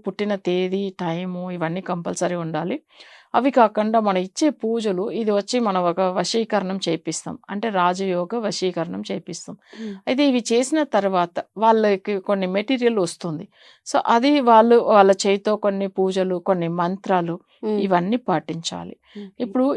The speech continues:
Speaker 1: ఇంద్రుడి గురించి చెప్పామంటే ఆ ఇంద్ర రాజయోగం ఎట్లా ఆయనకు వచ్చిందో సేమ్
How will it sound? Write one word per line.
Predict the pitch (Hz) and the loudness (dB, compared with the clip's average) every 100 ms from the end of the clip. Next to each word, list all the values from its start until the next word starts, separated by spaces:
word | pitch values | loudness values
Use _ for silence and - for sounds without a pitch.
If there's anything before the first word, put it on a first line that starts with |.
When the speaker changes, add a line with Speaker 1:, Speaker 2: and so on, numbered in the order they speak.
| - 233 | 0 2
Speaker 1:
ఇంద్రుడి | 233 247 233 226 | 6 6 4 2
గురించి | 233 226 220 | -2 -4 -6
చెప్పామంటే | 196 202 190 196 220 196 | -2 -2 -2 0 2 4
ఆ | 196 214 | 4 0
ఇంద్ర | 240 262 277 233 202 | 0 2 2 2 2
రాజయోగం | 202 214 214 208 214 196 | 2 2 0 0 -2 -2
ఎట్లా | 185 214 196 | -2 2 2
ఆయనకు | 185 180 180 | 2 -2 -4
వచ్చిందో | 185 190 220 226 | -4 -4 -4 -2
సేమ్ | 233 | -2